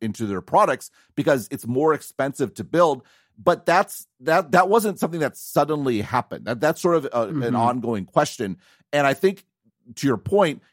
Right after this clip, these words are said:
Speaker 1: it just got conflated with, with all the metaverse spending, when the reality is the metaverse spending is, like, fifteen billion or, or,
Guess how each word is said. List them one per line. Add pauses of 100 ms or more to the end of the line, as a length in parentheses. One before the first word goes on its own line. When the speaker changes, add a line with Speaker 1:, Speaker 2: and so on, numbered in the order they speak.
(120)
Speaker 1:
it
just
got
conflated
with,
with
all
the
metaverse
spending, (240)
when
the
reality
is
the
metaverse
spending
is,
like, (220)
fifteen
billion (380)
or,
or,